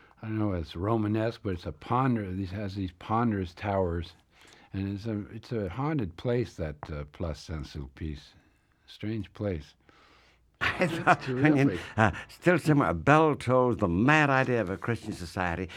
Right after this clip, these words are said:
Speaker 2: and there's someone at the organ wildly
Speaker 1: Uh-huh.
Speaker 2: playing, in this case, Dupre, but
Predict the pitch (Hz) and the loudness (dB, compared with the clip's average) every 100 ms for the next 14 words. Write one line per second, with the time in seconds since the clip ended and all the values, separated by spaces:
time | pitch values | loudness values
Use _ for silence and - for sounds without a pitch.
0 | - - 104 104 101 - 208 190 160 - | -12 -8 -6 -6 -8 -4 -2 2 0 0
1 | 123 139 143 92 78 87 131 147 135 123 | 2 6 6 4 -2 4 6 8 6 2
2 | 110 95 113 101 73 95 113 - 80 76 | -2 0 2 2 0 -2 -2 -4 -4 -4
3 | - 82 - 107 90 73 - - - - | -8 -12 -4 -2 -2 -4 -12 -20 -18 -8
4 | 95 | -8